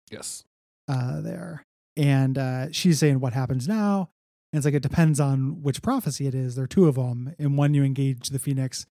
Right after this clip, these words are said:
Speaker 2: and we're good. Another one, you were corrupted by it." And it starts these little, like, there's, you know, "Oh, you said there are two paths." There's always two paths. It starts that little recurring thing.
Speaker 1: And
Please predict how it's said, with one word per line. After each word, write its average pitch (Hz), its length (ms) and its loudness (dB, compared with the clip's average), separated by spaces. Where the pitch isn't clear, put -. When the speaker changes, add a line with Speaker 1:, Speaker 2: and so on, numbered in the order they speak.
Speaker 2:
and 135 140 2
we're 131 80 0
good. 202 340 8
Another 143 340 2
one, 131 240 2
you 123 140 0
were 120 120 -4
corrupted 139 400 -4
by - 160 -10
it." - 200 -16
And 139 160 2
it 135 120 2
starts 147 220 4
these 143 160 4
little, 135 140 4
like, 131 160 0
there's, 147 160 4
you 170 320 -4
know, 135 160 -4
"Oh, 175 140 4
you 143 120 4
said 143 140 0
there 135 80 0
are - 20 -4
two 185 180 2
paths." 185 480 -2
There's 151 120 6
always 135 200 6
two - 120 -2
paths. 127 400 -6
It 143 100 -6
starts 139 240 -4
that 147 280 -8
little 139 340 0
recurring 139 540 0
thing. 147 380 -10
Speaker 1:
And 117 260 -10